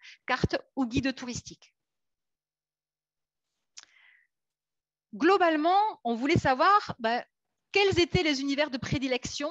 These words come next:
de nos pratiquants. On a reposé cette question dans certains focus et vous verrez, les scores sont différents. Là, c'est globalement, hein, toute, euh, toute pratique confondue.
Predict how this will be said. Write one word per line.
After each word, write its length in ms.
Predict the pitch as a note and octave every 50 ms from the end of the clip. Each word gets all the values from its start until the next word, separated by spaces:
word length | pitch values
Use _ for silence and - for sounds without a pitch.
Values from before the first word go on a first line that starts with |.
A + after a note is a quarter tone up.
| F4+ D#4
de 160 | G#3+ G3+ A#3+
nos 100 | A#3+ C4
pratiquants. 580 | B3+ - - B3+ - - - - - G3 A3+ - _ _ _ _ _ - - -
On 120 | A3 A#3
a 80 | B3 B3+
reposé 400 | B3+ F#4+ G4 - G4 F#4 D4 B3
cette 200 | - D4+ - -
question 360 | D4+ C#4 - - - D#4 D4
dans 120 | B3+ A3
certains 360 | - - A#3 - - B3+ B3
focus 380 | B3+ - B3+ - - F#4+ - -
et 20 |
vous 120 | A#3+ G#3+ G#3
verrez, 220 | G#3+ A3+ G#3+ B3
les 100 | A3+ A3
scores 240 | - - B3+ A#3+ -
sont 100 | - A3
différents. 360 | G#3 G#3 G3 - G#3+ B3+ E4
Là, 80 | F4 D#4
c'est 160 | - C4 A3+
globalement, 600 | G3 C4 F4 F4+ F4+ E4+ E4+ D#4 B3+ A3 G3+ G#3
hein, 60 | C4+ - - - - - - - _ _
toute, 220 | - - F4+ - -
euh, 220 | C#4+ C4 B3 B3
toute 240 | - - F#4+ - E4+
pratique 420 | - - D#4 C#4+ - - - - B3+
confondue. 640 | - C4+ C4 C4 - B3+ A#3+ A#3+ A3 A#3 D4 F#4